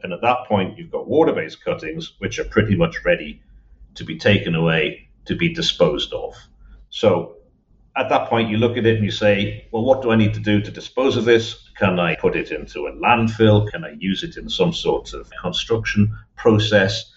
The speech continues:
Sometimes you can give it off to cement kilns where they will burn it, or sometimes you can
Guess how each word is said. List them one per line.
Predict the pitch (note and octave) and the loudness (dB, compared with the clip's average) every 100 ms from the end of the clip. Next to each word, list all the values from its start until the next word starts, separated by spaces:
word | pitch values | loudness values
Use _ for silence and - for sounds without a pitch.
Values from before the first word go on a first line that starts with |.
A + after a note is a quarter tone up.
| - - | -20 -2
Sometimes | A#2+ G2+ G2 F#2 F2+ - | 4 4 4 2 0 -2
you | E2 - | -4 -4
can | E2 - - | -8 -8 -4
give | F#2 E2 | -2 0
it | E2 | 4
off | F2 - - | 2 2 -10
to | E2+ D2 C2 - | -8 -6 -8 -12
cement | - G2+ A2 A2 A2 - - | -4 2 4 4 -2 -14 -2
kilns | A#2+ A#2 A2+ G#2 | 2 4 4 2
where | E2 D#2 | -2 -4
they | D#2 D2 - | -6 -8 -12
will | - _ | -20 _
burn | A2 A2+ A2 | 4 6 6
it, | G#2 G#2 | 2 0
or | - | -8
sometimes | - G2 - E2+ E2 - | -6 -6 -4 -6 -6 -18
you | - | -20
can | - | -20